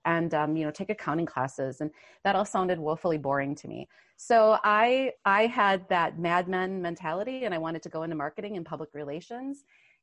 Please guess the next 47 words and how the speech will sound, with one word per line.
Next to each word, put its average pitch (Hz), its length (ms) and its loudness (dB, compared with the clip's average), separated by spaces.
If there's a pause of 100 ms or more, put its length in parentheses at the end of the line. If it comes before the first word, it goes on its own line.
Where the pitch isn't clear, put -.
(120)
And 185 520 -6 (240)
that's 190 260 -4
how 240 140 -2
I - 40 0
started. 220 400 -4
So 185 140 -8
I 165 80 -4
went 175 160 -6
to 196 80 -14
school 190 560 -10
to 180 80 -14
be 165 480 -12
in 165 160 -10
marketing 151 380 -8
and 180 80 -10
P 175 180 -10
R, 139 300 -8 (320)
landed 170 280 -4
my 170 140 -6
first 180 320 -8
gig 170 180 -6
with 180 140 -8
a 147 180 -6
small, 151 680 -8
um, 156 220 -6
up 160 160 -4
and 165 100 -4
coming, 156 680 -6
now 160 200 2
very 156 500 0 (240)
well 147 160 0
known 147 400 0
marketing 175 400 2
firm 156 260 -2
in 151 80 0
Milwaukee, 139 640 -2 (380)
but 190 80 0
they 190 80 2
were 180 80 4
only 180 160 4
five 160 220 2
years 170 120 0
old 165 160 2
at 202 80 -2
the - 80 -6
time. 156 360 -2
So 160 380 0